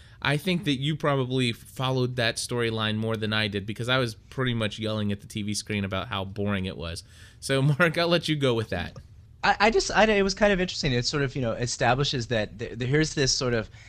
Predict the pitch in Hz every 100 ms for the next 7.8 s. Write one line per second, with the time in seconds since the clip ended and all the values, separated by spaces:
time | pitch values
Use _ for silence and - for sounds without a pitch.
0 | - - - 107 123 - - 131 95 -
1 | 123 - - - - 104 120 120 104 101
2 | 98 95 95 - - - 117 85 107 143
3 | - 98 82 92 - 104 98 104 - 110
4 | 101 120 110 - - - - 120 135 127
5 | 104 101 107 131 135 120 107 - 104 101
6 | - 107 147 120 95 107 - - - 110
7 | 104 - 120 107 120 127 123 117